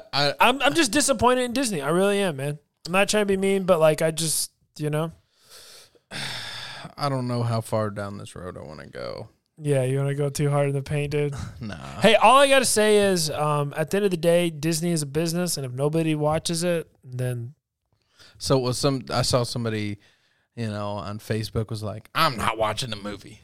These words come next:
Speaker 1: It was, like, it's a white lady with a profile picture like this. <laughs> You know?
Speaker 2: Yeah.
Speaker 1: And she's like, "I'm not watching it." And somebody commented, I mean, it was just funny to me. They were like,
Speaker 2: Yeah.
Speaker 1: they were like, "That's fine. This,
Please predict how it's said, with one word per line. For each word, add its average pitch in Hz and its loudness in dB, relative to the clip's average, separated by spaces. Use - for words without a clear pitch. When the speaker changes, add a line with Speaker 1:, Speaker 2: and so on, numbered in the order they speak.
Speaker 1:
It 135 -14
was, 127 -8
like, 117 -8
it's 107 -14
a - -20
white 104 -12
lady 107 -12
with 120 -18
a - -14
profile 110 -10
picture 110 -12
like 101 -12
this. 110 -12
<laughs> - 6
You 123 -8
know? 117 -6
Speaker 2:
Yeah. 156 0
Speaker 1:
And 120 -6
she's 120 -10
like, 104 -4
"I'm 170 4
not 139 2
watching 127 -6
it." 101 -16
And - -4
somebody 151 0
commented, 117 -6
I 135 -4
mean, 101 -8
it 143 6
was 135 2
just 139 -2
funny 107 -6
to 98 -16
me. 98 -14
They 107 -10
were 107 -10
like, 127 -6
Speaker 2:
Yeah. 127 -2
Speaker 1:
they 127 -8
were 120 -6
like, 101 -8
"That's 123 -4
fine. 117 -4
This, - -14